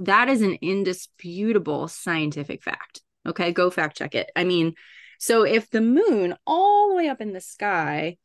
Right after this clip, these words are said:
can affect the oceans here on Earth, of course, the energies of, of, you know, the rest of the universe can,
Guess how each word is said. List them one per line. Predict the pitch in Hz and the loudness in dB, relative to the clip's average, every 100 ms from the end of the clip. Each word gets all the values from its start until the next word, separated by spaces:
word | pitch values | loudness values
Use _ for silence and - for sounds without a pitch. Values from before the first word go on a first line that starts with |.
| _ _ _ - _ _ _ _ _ _ | _ _ _ -20 _ _ _ _ _ _
can | - 233 | -2 0
affect | 208 - 240 185 196 - - | 0 2 2 4 0 -4 -4
the | 202 - | -2 4
oceans | 208 269 160 135 110 | 4 4 -2 -6 -10
here | - - 233 226 | -14 -4 0 0
on | 170 151 - | 0 -2 -4
Earth, | 202 170 - 208 _ | -2 0 -2 -10 _
of | - 220 - | -8 -8 -8
course, | - - 262 269 175 - - | -18 -4 0 0 -2 -8 -14
the | 190 190 | -12 -6
energies | 165 185 214 185 151 143 147 165 - | -4 -2 -4 -4 -6 -4 -4 -6 -6
of, | 165 165 - _ - | -8 -6 -10 _ -2
of, | 165 156 165 160 | 0 0 -2 -12
you | 165 180 | -8 -4
know, | 156 143 | -4 -4
the | 156 | -2
rest | 170 - 170 | -4 -4 -8
of | 151 | -4
the | 147 | -2
universe | 160 214 165 - - 190 - | 0 0 0 -2 -4 -8 -12
can, | - 180 160 156 156 160 | -8 -4 -2 -2 -2 -4